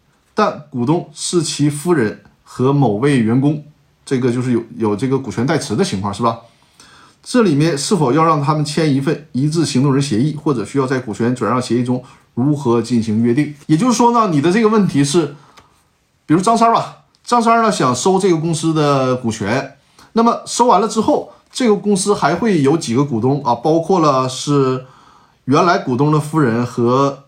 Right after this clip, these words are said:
某个员工。然后呢，你作为张三儿啊，作为收购方，可能是有，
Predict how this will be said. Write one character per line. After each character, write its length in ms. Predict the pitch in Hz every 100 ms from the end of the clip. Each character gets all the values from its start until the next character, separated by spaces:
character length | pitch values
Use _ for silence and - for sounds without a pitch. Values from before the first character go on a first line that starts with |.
| _
某 240 | - 120 110
个 100 | 139
员 180 | 127 135
工。 260 | 139 143 - - _ _ -
然 140 | 143
后 100 | 214
呢， 220 | 202 185 - _ _
你 180 | 139 139
作 160 | 139 196
为 100 | 175
张 220 | 208 196
三 100 | 190
儿 80 | 175
啊， 60 |
作 120 | 143
为 60 | 170
收 200 | 170 175
购 120 | 180
方， 160 | 147 143
可 120 | 135
能 100 | 123
是 420 | 143 160 147 131 117
有， 280 | 113 107